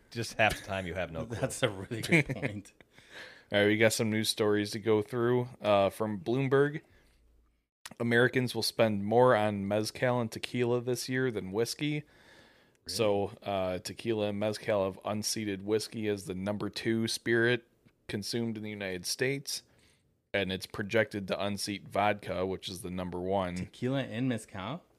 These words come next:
Speaker 3: Yep. Uh,
Speaker 2: Interesting.
Speaker 3: and it
Speaker 2: Wow.
Speaker 3: they're projecting next year that tequila and mezcal will be a total of thirteen point three billion dollars in sales,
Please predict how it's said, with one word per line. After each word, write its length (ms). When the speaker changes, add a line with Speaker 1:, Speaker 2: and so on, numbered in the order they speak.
Speaker 3:
Yep. 240
Uh, 40
Speaker 2:
Interesting. 680
Speaker 3:
and 140
it 80
Speaker 2:
Wow. 80
Speaker 3:
they're 160
projecting 920
next 400
year 320
that 400
tequila 440
and 100
mezcal 520
will 120
be 180
a 60
total 340
of 100
thirteen 520
point 280
three 380
billion 480
dollars 540
in 140
sales, 500